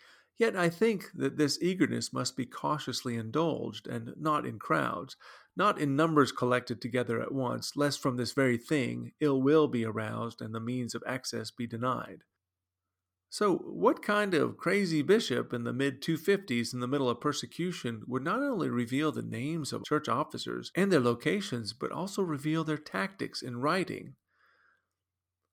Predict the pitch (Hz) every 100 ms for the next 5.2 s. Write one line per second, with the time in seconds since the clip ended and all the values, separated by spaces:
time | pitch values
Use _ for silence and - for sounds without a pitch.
0 | _ - 170 - 131 127 127 123 117 123
1 | 120 - 120 - 117 113 120 135 127 120
2 | 113 117 - 117 - 123 113 110 - 113
3 | - 123 120 113 113 110 117 107 113 110
4 | 107 117 110 120 104 113 110 104 123 -
5 | -